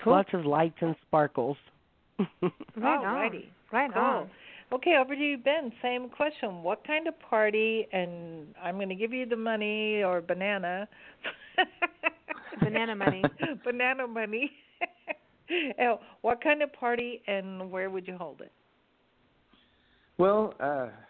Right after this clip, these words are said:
Speaker 4: I think I'd probably do it here. Um, I, I've always wanted to do this. Uh, Mark and I have discussed it on several occasions, just never really pulled the trigger on it. But I like to have, like, an adult night, um, uh, or even, not even have to be an adult night, but, like, even, like, a,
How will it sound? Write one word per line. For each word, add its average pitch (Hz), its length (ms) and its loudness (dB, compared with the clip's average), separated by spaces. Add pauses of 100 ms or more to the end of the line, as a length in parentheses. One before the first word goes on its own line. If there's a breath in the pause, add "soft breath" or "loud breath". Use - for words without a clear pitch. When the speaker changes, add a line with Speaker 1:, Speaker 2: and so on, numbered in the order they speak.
(180 loud breath)
Speaker 4:
I 151 80 -4
think 302 200 -12
I'd - 120 -10
probably 156 280 2
do 151 180 -6
it - 140 -8
here. 135 300 -6 (380)
Um, 107 400 -4 (360)
I, 120 240 -2
I've 123 120 -4
always 156 220 -2
wanted 131 280 -4
to 113 100 -6
do 113 160 -4
this. 113 280 -4
Uh, 95 180 -2
Mark 113 300 -2
and 113 100 -6
I 110 80 -4
have 107 140 -6
discussed 104 340 0
it - 80 -8
on 92 100 -6 (120)
several 101 240 6
occasions, 98 580 0
just 92 160 -8
never 98 240 2
really 101 260 2
pulled 110 260 2
the 98 60 0
trigger 107 380 2
on 95 140 0
it. 85 120 -10 (580 loud breath)
But 135 100 4
I 139 60 4
like 165 180 2
to 156 80 -8
have, 143 160 0
like, 123 160 -2
an 117 100 -8
adult 110 400 -8
night, 104 300 -8 (120)
um, 98 360 -6 (440)
uh, 107 140 -6
or 117 300 -2
even, 123 420 -8
not 131 160 0
even 123 200 -6
have 110 240 -2
to 117 60 -14
be 104 120 -4
an 95 80 0
adult 104 340 -6
night, 98 220 -2
but, 110 120 -4
like, 110 200 -2
even, 131 200 -6
like, 110 220 -4
a, 101 200 0